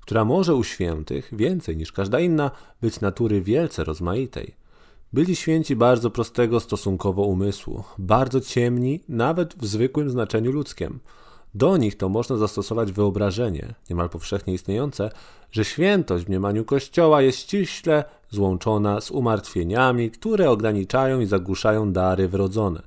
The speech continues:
W tych zaś świętych, których uchodzą,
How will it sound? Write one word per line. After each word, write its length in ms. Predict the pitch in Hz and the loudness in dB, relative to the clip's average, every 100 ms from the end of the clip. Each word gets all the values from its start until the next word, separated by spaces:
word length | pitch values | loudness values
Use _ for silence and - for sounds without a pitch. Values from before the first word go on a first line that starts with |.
| - - - - - | -18 -20 -20 -20 -20
W 80 | - | -6
tych 200 | - 196 | 0 2
zaś 180 | 104 85 | 2 -2
świętych, 540 | - 117 151 151 98 | -2 -2 0 0 -2
których 500 | - - 139 117 78 | -2 -2 0 0 -2
uchodzą, 640 | 98 - 127 120 107 101 | -8 -4 0 2 2 0